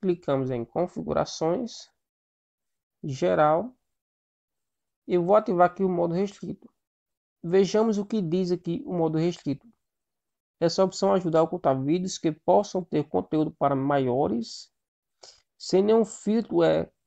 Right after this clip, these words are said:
cem por cento preciso. Esta configuração só se aplica a este app nesse dispositivo.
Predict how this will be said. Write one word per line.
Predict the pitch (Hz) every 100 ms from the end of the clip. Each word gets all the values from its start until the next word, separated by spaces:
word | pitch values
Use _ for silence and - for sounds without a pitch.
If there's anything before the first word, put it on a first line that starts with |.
| _ _
cem | - 214 214
por | 196
cento | 196 190
preciso. | 214 208 - 151 135 143 - _ _ _ _ _
Esta | - 165 180 - 202 190 _ _ _ _
configuração | 214 214 202 190 170 175 175
só | 175 185
se | 180
aplica | 156 - 156 175 143 160
a | 160
este | 190 202 -
app | 147 139 - 180 254
nesse | 240 147 147 147 185
dispositivo. | 160 - 170 170 - -